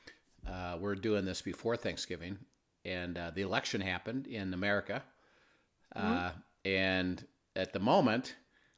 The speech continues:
Speaker 1: uh, by the time this airs, people will, will know. Uh, well, we'll know maybe about the
Speaker 2: Well,
Speaker 1: House.
Speaker 2: Georgia won't know
Speaker 1: Yeah,
Speaker 2: yet.
Speaker 1: we, we won't know
Speaker 2: <laughs>
Speaker 1: about the Senate, but, um, the results so far, and this is a couple days now after the election, is,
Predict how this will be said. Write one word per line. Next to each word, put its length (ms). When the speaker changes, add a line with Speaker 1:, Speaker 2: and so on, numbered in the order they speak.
Speaker 1:
uh, 360
by 200
the 80
time 240
this 180
airs, 320
people 320
will, 160
will 140
know. 460
Uh, 360
well, 220
we'll 80
know 480
maybe 240
about 160
the 60
Speaker 2:
Well, 180
Speaker 1:
House. 280
Speaker 2:
Georgia 440
won't 240
know 160
Speaker 1:
Yeah, 300
Speaker 2:
yet. 280
Speaker 1:
we, 60
we 100
won't 140
know 60
Speaker 2:
<laughs> 40
Speaker 1:
about 280
the 40
Senate, 460
but, 260
um, 360
the 80
results 500
so 300
far, 540
and 140
this 200
is 100
a 40
couple 240
days 320
now 180
after 340
the 140
election, 560
is, 460